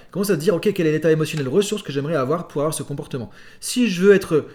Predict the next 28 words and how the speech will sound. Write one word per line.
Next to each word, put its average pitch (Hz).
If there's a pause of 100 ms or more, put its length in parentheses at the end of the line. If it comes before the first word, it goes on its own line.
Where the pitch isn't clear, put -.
(200)
dynamique 190
devant 156
mes 165
troupes 170
quand 160
je -
suis 180
en, 135 (280)
en 131
tant 160
que 151
manager, 165
tu -
vois, 151
ou 151
leader, 156
par 143
exemple, 147
dans 131
une 127
réunion, 180 (400)
quel 175
est 190
l'état 190
émotionnel 196
que 185
j'aimerais 170
avoir, 202